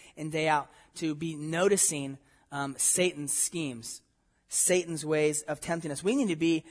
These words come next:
familiar with how Satan goes after us. He doesn't go after you the way he goes after me. He goes after us in different ways. He has different plans and different schemes. And so we need to be aware of those things.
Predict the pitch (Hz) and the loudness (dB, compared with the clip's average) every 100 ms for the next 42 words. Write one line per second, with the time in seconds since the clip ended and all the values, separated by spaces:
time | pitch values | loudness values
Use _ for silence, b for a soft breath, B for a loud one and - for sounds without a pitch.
0 | B - 170 175 214 175 160 - 170 170 | B -6 -2 0 2 2 0 2 2 4
1 | - 190 196 196 196 240 - 135 185 233 | 2 0 0 4 4 4 2 -2 0 2
2 | 247 247 214 269 - 156 151 135 139 143 | 2 4 4 2 0 -2 -2 -2 -2 -4
3 | 135 127 123 127 117 101 _ _ _ _ | -4 -4 -6 -6 -8 -10 _ _ _ _
4 | _ _ _ _ _ - 175 180 180 202 | _ _ _ _ _ -4 -2 2 2 2
5 | 202 202 202 196 202 196 214 214 117 - | 0 2 0 -2 0 4 4 4 -2 -12
6 | - _ _ _ _ _ _ - 160 170 | -16 _ _ _ _ _ _ -6 0 6
7 | 196 180 180 175 190 175 190 185 180 185 | 4 4 -4 -4 -2 0 0 -2 -4 -4
8 | 190 - 208 220 123 107 - - b b | -2 -2 -2 -2 -4 -8 -14 -16 b b
9 | b b b - - 175 180 202 196 202 | b b b -8 -2 2 4 2 -2 0
10 | 196 165 160 170 190 208 - 180 175 170 | 2 4 2 2 4 2 2 -2 4 4
11 | 170 160 135 127 - | 4 -4 -4 -6 -12